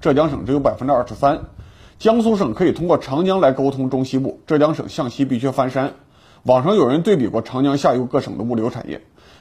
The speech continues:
浙江在物流消费和需求方面占优势，但是江苏在基础设施方面有更明显的优势，所以浙江必须充分发掘自己地理环境的潜力。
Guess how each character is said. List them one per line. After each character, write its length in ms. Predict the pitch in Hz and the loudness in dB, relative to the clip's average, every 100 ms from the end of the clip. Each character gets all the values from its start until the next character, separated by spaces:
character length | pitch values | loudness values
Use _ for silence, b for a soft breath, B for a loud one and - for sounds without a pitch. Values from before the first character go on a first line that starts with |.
| _ | _
浙 140 | 226 | 4
江 180 | 180 185 | 6 6
在 80 | 190 | 4
物 140 | 175 | 4
流 160 | 170 175 | 4 4
消 180 | 190 175 | 4 2
费 120 | 170 | 2
和 120 | 151 | 0
需 220 | 160 214 | -2 -2
求 120 | 147 | 0
方 140 | 127 131 | 0 -2
面 160 | 117 | -4
占 140 | 104 110 | -4 -4
优 160 | 104 | -4
势， 160 | 117 - - _ | -6 -12 -20 _
但 140 | 185 | 0
是 60 | 165 | 2
江 240 | 151 185 | 2 0
苏 140 | 190 180 | 0 0
在 100 | 160 | 0
基 160 | 135 | 0
础 160 | 202 107 | -4 -4
设 160 | 156 135 | -4 -4
施 80 | |
方 160 | 131 143 | -2 -2
面 80 | 147 | -2
有 80 | - | -4
更 180 | 190 | -2
明 220 | 131 123 226 | -2 0 0
显 180 | 151 | 0
的 60 | 90 | -4
优 120 | 64 | -8
势， 160 | - - - b b b | -10 -16 -20 b b b
所 180 | - 220 | 0 2
以 60 | |
浙 160 | 160 180 | 4 2
江 180 | 156 160 | 2 0
必 80 | 151 | 0
须 140 | 143 | -2
充 180 | - 190 | -2 0
分 140 | 196 | 0
发 160 | 123 127 | 2 2
掘 140 | 113 | 0
自 140 | 113 123 | -2 -4
己 120 | 78 | -4
地 120 | 120 | -4
理 120 | 76 | -6
环 180 | - 104 | -6 -6
境 140 | 113 | -4
的 80 | 98 | -4
潜 160 | 92 120 | -6 -10
力。 140 | - | -12